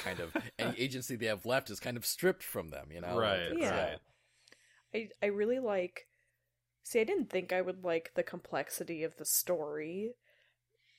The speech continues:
Speaker 3: At one point, I was like, "Oh god, there's just so much.
Speaker 1: <laughs>
Speaker 3: How am I
Speaker 1: There's a
Speaker 3: supposed to
Speaker 1: lot.
Speaker 3: follow everything?
Speaker 1: <laughs>
Speaker 3: This is so annoying." And then the more we played, I was like,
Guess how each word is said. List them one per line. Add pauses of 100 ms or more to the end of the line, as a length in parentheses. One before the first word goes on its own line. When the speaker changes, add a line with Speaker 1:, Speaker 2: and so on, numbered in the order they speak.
(140)
Speaker 3:
At
one
point,
I
was
like,
"Oh
god,
there's
just
so
much.
Speaker 1:
<laughs>
Speaker 3:
How
am
I
Speaker 1:
There's
a
Speaker 3:
supposed
to
Speaker 1:
lot.
Speaker 3:
follow
everything? (180)
Speaker 1:
<laughs>
Speaker 3:
This
is
so
annoying." (580)
And
then
the
more
we
played,
I
was
like,